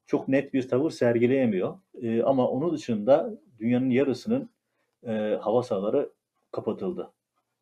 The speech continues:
Rusya da misilleme olarak bu karardan sonra otuz altı Avrupa ülkesine hava sahasını kapattı ama zaten Avrupa daha önce bu hava sahasını kapatma işini yapmıştı. Onun dışında ilginç bir şey daha oldu bugün. Ee, malum İsviçre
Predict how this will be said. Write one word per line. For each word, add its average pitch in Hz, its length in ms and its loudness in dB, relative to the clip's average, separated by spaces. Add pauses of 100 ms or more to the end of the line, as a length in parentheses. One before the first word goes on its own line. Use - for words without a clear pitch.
(180)
Rusya 180 360 0
da 175 100 8
misilleme 175 480 2
olarak 135 520 4
bu 151 120 0
karardan 127 460 2
sonra 127 360 2
otuz 131 360 -2
altı 151 280 4
Avrupa 143 300 2
ülkesine 123 320 -4
hava 135 180 2
sahasını 117 420 0
kapattı 123 360 -2
ama 139 100 2
zaten 131 340 2
Avrupa 120 480 0 (400)
daha 123 180 2
önce 113 180 0
bu 113 80 -2
hava 117 160 4
sahasını 117 400 2
kapatma 117 400 2
işini 127 320 -6 (120)
yapmıştı. 117 640 0 (340)
Onun 196 200 4
dışında 202 600 2
ilginç 165 340 2
bir - 100 -12
şey 175 160 6
daha 151 180 8
oldu 113 300 4
bugün. 139 320 -8 (460)
Ee, 123 260 4
malum 151 380 6
İsviçre 175 600 0